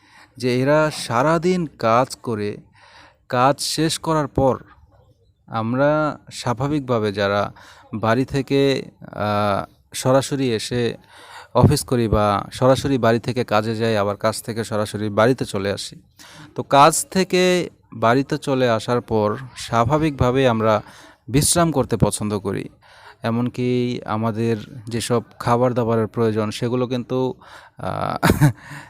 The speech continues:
এক পর্যায়ে এক উড়ে উড়েই আমাদের সামনে চলে আসে। অর্থাৎ আমাদের বাড়িতে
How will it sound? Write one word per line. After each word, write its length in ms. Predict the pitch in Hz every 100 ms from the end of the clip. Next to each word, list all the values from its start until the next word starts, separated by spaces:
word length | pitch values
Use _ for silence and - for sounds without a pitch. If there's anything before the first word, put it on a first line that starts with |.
| -
এক 200 | 120 123 -
পর্যায়ে 420 | 139 127 139 135
এক 160 | 120 - _ _ _ _ _ _ _ -
উড়ে 200 | 160 170
উড়েই 300 | 165 160 143
আমাদের 280 | 127 123 123
সামনে 260 | 123 117
চলে 260 | - 110 110
আসে। 180 | 104 117
অর্থাৎ 260 | 113 123 - - -
আমাদের 420 | 117 110 107 107
বাড়িতে 500 | 107 107 - 107